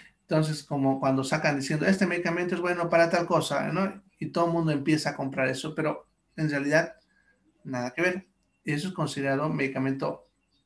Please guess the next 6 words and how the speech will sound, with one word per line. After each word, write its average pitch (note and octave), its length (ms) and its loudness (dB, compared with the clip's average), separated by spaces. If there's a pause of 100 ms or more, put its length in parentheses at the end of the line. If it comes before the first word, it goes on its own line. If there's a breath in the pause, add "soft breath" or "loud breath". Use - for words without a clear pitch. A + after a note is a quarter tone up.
(320)
fraudulento, C3 840 -4 (800)
¿ya? D#3 520 -4 (640 loud breath)
Entonces, D#3+ 600 0
es - 160 -6
importante D3+ 540 -2
definir C3+ 580 -2